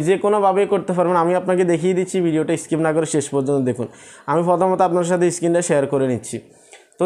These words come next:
দেখুন, থাম্বনেল হচ্ছে অনেক গুরুত্বপূর্ণ একটা জিনিস, এটা, এটাকে নিয়ে দানায় ফানায় করা যাবে না। ভিডিও আপলোড দিলে অবশ্যই থাম্বনেল অ্যাড করে দিবেন, ঠিক আছে? তো দেখুন, আমি আপনাদের মাঝে স্ক্রিনটা শেয়ার করলাম। আমি এখন সরাসরি চলে যাবো মেটা বিজনেস সুইটে যে অ্যাপটা আছে এটাতে চলে যাব। এই যে এখানে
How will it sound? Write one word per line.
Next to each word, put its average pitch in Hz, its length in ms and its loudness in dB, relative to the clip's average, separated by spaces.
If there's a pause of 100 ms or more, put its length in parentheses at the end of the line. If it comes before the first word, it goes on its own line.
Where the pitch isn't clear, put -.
(100)
দেখুন, 214 240 2 (180)
থাম্বনেল 196 380 2
হচ্ছে 226 180 -2 (140)
অনেক 214 220 2
গুরুত্বপূর্ণ 180 460 0
একটা 156 200 -2
জিনিস, 135 220 0
এটা, 156 100 -2 (260)
এটাকে 160 280 0
নিয়ে 185 200 0
দানায় 156 220 0
ফানায় 185 240 0
করা 190 180 2
যাবে 190 180 0
না। 196 40 0 (100)
ভিডিও 175 220 2
আপলোড 170 300 -2
দিলে 190 200 2
অবশ্যই 160 300 -2
থাম্বনেল 151 280 0
অ্যাড 139 180 -2
করে 127 180 0
দিবেন, 117 220 -2
ঠিক 165 180 2
আছে? 131 140 -2 (500)
তো - 40 0 (100)
দেখুন, 190 260 2
আমি 190 160 0
আপনাদের 196 340 0
মাঝে 196 160 2 (120)
স্ক্রিনটা 196 320 0
শেয়ার 180 140 2
করলাম। 180 220 2
আমি 180 80 2 (100)
এখন 180 200 0
সরাসরি 165 380 0
চলে 170 140 2
যাবো 175 160 2 (440)
মেটা 156 260 2
বিজনেস 185 360 0
সুইটে 170 300 2
যে 175 100 2
অ্যাপটা 156 280 0
আছে 160 180 -2
এটাতে 151 300 -2
চলে 156 220 2
যাব। 151 140 0 (520)
এই 127 80 -6
যে 160 80 2 (120)
এখানে 170 240 -2